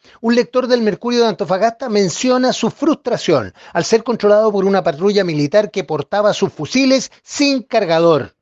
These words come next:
transformándolos en un pedazo de fierro inútil. La razón para ello la atribuye, con justicia, a la pérdida de autoridad y capacidad disuasiva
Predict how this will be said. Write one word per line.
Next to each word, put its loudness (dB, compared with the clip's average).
transformándolos 0
en -2
un 0
pedazo 0
de 0
fierro 2
inútil. -2
La -2
razón -2
para 0
ello 2
la 0
atribuye, 0
con -8
justicia, -2
a -4
la 0
pérdida 2
de 6
autoridad 2
y -4
capacidad 0
disuasiva 0